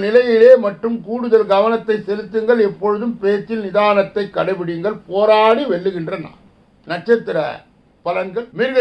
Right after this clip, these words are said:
சீரிடம் நட்சத்திரத்தை சார்ந்தவர்களுக்கு மேல் அதிகாரிகள் உங்களை புரிந்து கொள்வார்கள். உங்களுடைய உழைப்பு இறுதியில் வீண் போகாது. திருவாதிரை நட்சத்திரத்தை சார்ந்தவர்களுக்கு சிலருக்கு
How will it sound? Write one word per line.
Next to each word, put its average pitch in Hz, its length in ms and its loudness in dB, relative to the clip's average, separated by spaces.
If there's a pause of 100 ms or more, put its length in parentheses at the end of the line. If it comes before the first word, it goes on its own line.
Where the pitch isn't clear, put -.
(100)
சீரிடம் 240 520 0
நட்சத்திரத்தை 214 680 0 (120)
சார்ந்தவர்களுக்கு 196 920 -2 (340)
மேல் 269 340 6
அதிகாரிகள் 254 640 4
உங்களை 220 280 2
புரிந்து 208 360 -6
கொள்வார்கள். 196 640 2
உங்களுடைய 180 380 -4
உழைப்பு 220 440 4 (100)
இறுதியில் 196 520 -8
வீண் 202 260 -6
போகாது. 123 340 -6 (480)
திருவாதிரை 226 680 6
நட்சத்திரத்தை 208 640 -2 (140)
சார்ந்தவர்களுக்கு 185 840 -2 (380)
சிலருக்கு 254 520 4